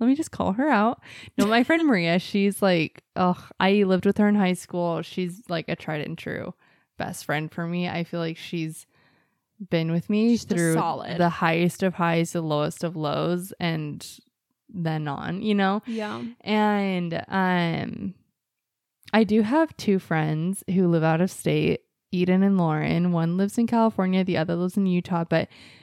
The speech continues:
Speaker 1: Eden was, like, my childhood best friend growing up, and I'm actually going to her baby shower this Saturday.
Speaker 2: Aw.
Speaker 1: Like, so excited.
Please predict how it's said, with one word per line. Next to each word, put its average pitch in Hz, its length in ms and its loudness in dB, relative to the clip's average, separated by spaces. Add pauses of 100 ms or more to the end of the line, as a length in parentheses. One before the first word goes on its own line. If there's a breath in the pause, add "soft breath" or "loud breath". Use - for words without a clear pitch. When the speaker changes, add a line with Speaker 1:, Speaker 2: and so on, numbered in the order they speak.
(220 loud breath)
Speaker 1:
Eden 226 380 4
was, 269 140 4
like, 254 160 2
my 233 200 6
childhood 170 500 0
best 190 240 0
friend 202 240 4
growing 208 240 4
up, 214 120 2
and 226 80 2
I'm 220 80 4
actually 226 320 -2
going 254 160 4
to 247 60 6
her 220 60 4
baby 190 280 0
shower 170 320 -2
this 175 160 -2
Saturday. 208 680 0
Speaker 2:
Aw. 254 500 -10
Speaker 1:
Like, 320 240 -2
so 294 300 2
excited. 226 840 0